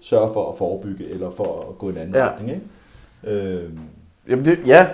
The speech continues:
Speaker 2: og
Speaker 1: så
Speaker 2: det
Speaker 1: på
Speaker 2: er
Speaker 1: den måde
Speaker 2: rigtigt.
Speaker 1: har jeg lært helt utrolig meget af det, ikke? I forhold til at lytte til mig selv, og, i den, og,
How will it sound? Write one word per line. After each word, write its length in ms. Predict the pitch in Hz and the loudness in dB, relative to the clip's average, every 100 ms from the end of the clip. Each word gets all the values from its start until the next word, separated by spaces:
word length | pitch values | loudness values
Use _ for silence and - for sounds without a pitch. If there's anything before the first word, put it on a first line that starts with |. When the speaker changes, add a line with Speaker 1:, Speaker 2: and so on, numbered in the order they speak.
| - | -2
Speaker 2:
og 80 | - | 0
Speaker 1:
så 40 | |
Speaker 2:
det 0 | |
Speaker 1:
på 60 | 156 | 6
Speaker 2:
er 60 | 160 | 8
Speaker 1:
den 0 | |
måde 80 | |
Speaker 2:
rigtigt. 200 | 160 208 | 10 10
Speaker 1:
har 120 | 185 156 | 8 8
jeg 80 | |
lært 220 | 139 139 151 | 8 6 4
helt 240 | 202 233 | 0 0
utrolig 400 | 190 - 139 131 | -2 -2 0 4
meget 240 | 120 98 92 | 4 4 0
af 120 | 78 | -4
det, 80 | 113 | -4
ikke? 120 | 139 | -2
I 20 | |
forhold 180 | - 135 | 2 2
til 80 | 135 | 2
at 60 | 120 | 0
lytte 200 | 180 185 | 0 -4
til 100 | 165 | -6
mig 100 | 135 | -4
selv, 260 | 156 156 | -2 0
og, 100 | 135 | 0
i 20 | |
den, 220 | 123 127 117 | 0 -2 -4
og, 260 | 117 107 | -4 -4